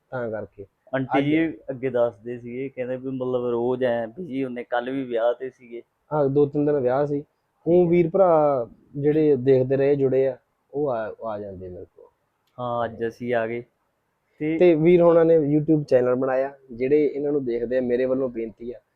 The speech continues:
Speaker 1: ਕਿ ਇਹਨਾਂ ਨੂੰ ਸਬਸਕ੍ਰਾਈਬ ਜ਼ਰੂਰ ਕਰਿਓ, ਸ਼ੇਅਰ ਕਰਿਓ, ਫਾਲੋ ਕਰਿਓ। ਤੇ ਅਸੀਂ ਗੱਲਾਂ ਬਾਤਾਂ ਇਹ ਕਰਦੇ ਸੀ ਬੈਠੇ ਤੋਂ ਪਹਿਲਾਂ ਕਿ YouTube ਤੇ ਜਿਹੜੇ ਨਵੇਂ ਵੀਰ ਭਰਾ ਆਉਂਦੇ ਆ, ਉਹ ਕਿਵੇਂ YouTube ਨੂੰ ਚਲਾ ਸਕਦੇ ਆ।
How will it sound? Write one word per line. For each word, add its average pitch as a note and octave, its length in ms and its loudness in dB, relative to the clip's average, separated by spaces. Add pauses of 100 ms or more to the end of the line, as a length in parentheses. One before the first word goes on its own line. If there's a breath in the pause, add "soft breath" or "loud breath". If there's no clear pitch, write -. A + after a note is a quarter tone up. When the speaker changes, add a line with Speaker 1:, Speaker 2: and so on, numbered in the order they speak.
(360)
Speaker 1:
ਕਿ - 60 -8
ਇਹਨਾਂ D3 180 0
ਨੂੰ D3+ 100 2
ਸਬਸਕ੍ਰਾਈਬ B2 560 0
ਜ਼ਰੂਰ C#3 280 0
ਕਰਿਓ, C3 360 0 (160)
ਸ਼ੇਅਰ C#3 360 -2
ਕਰਿਓ, C3 260 0
ਫਾਲੋ A#2+ 300 0
ਕਰਿਓ। C3 280 0 (600)
ਤੇ B2+ 480 6 (180)
ਅਸੀਂ D#3+ 140 2
ਗੱਲਾਂ D3+ 300 4
ਬਾਤਾਂ D3 240 2
ਇਹ D#3+ 100 2
ਕਰਦੇ C#3 340 0
ਸੀ C3+ 80 -4
ਬੈਠੇ C3 320 -2
ਤੋਂ C3+ 140 -2
ਪਹਿਲਾਂ C#3 280 -2 (540)
ਕਿ D3 240 4
YouTube D#3 260 4
ਤੇ D3+ 100 2
ਜਿਹੜੇ D3+ 180 4
ਨਵੇਂ C3+ 300 4
ਵੀਰ C3 180 0
ਭਰਾ C#3 200 2
ਆਉਂਦੇ B2 260 0
ਆ, C3+ 40 2
ਉਹ C3 40 0 (140)
ਕਿਵੇਂ D3+ 380 4
YouTube D3 260 0
ਨੂੰ D3 100 0
ਚਲਾ A#2+ 280 -4
ਸਕਦੇ A#2+ 360 0
ਆ। B2 100 -2